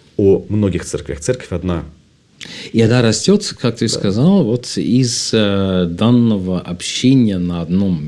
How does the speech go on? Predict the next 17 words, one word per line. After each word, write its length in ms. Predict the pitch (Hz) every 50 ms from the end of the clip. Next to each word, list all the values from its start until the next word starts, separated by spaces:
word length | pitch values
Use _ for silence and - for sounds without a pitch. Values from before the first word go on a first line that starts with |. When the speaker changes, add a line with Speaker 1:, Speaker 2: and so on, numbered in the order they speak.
| 78 80
Speaker 2:
месте, 600 | 92 120 151 156 147 - - - - 104 90 - - - - - - - - - _
где 100 | - 98
люди 260 | 90 98 120 127 120 110
потом 320 | - - - 104 104 98
приглашают 680 | 92 - 95 90 90 87 - - - 107 107 104 98 95
других, 480 | - 85 80 80 87 - - 170 156 143 - - _ -
и 100 | 104 104
поэтому, 1000 | 104 - 104 107 110 120 139 147 147 143 147 - 110 101 101 98 101 101 90 90 - - - - - - - _ -
э, 760 | 95 98 95 92 95 95 92 92 92 92 92 92 90 90 90 82
для 100 | 87 92
меня 260 | 90 90 90 92 107
вот 240 | 107 98 92 90 -
такое 640 | - - 95 90 90 - - 73 73 - 101 95 90
ключевое 680 | 87 - - 107 92 - - 90 90 98 98 92 87
слово, 420 | 82 - - - 87 73 60 65 71
действительно, 580 | - - - - - 92 - - 123 127 131 127
общение. 580 | 120 - - - 160 180 180 180 180 165 147